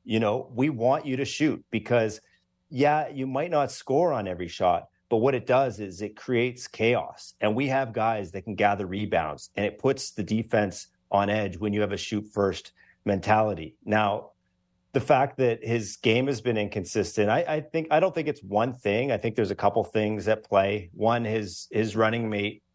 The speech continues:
you know, Mitch Marner had a stretch where he wasn't feeling it, and he admitted his confidence was low, and he was in his head a little bit, wasn't relaxed out there. And we see the difference between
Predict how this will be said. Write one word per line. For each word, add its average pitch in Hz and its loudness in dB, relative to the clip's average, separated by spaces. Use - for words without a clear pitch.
you 117 0
know, 104 0
Mitch 107 -2
Marner 113 2
had 104 0
a 98 -2
stretch 98 0
where 110 4
he 110 0
wasn't 107 -2
feeling 85 -6
it, 85 -4
and 87 -6
he 113 0
admitted 104 -2
his 104 -6
confidence 101 0
was 98 -2
low, 95 2
and 101 -2
he 98 -2
was 95 -2
in 107 0
his 101 -4
head 101 2
a 104 -4
little 101 0
bit, 101 0
wasn't 104 0
relaxed 98 0
out 98 2
there. 95 2
And 95 -6
we 98 -4
see 110 -2
the 98 0
difference 101 -2
between 98 -2